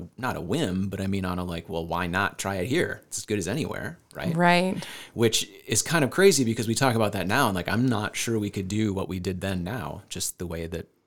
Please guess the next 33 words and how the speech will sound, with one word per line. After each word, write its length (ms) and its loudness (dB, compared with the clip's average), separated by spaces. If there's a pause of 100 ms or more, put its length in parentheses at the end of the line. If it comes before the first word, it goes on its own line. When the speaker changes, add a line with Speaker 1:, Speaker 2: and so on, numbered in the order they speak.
(100)
Speaker 1:
housing 400 -4
is 300 -6
and 220 -8
other 220 -4
things 260 -8
in 100 -8
Decorah, 380 -10
like, 320 -12
the 80 -10
challenges 540 -6
are 80 -8
very 200 -6
real. 300 -8
So 160 0
I 60 0
feel 160 4
really 160 4
lucky 340 -2
that 160 -6
we 120 -8
jumped 340 -8
in 140 -4
when 120 -8
we 80 -6
did 300 -6
and, 320 -10
Speaker 2:
Mm. 480 4
Speaker 1:
and 140 -10
ran 260 -2
with 160 -10
it, 200 -10
you 120 -16
know? 300 -10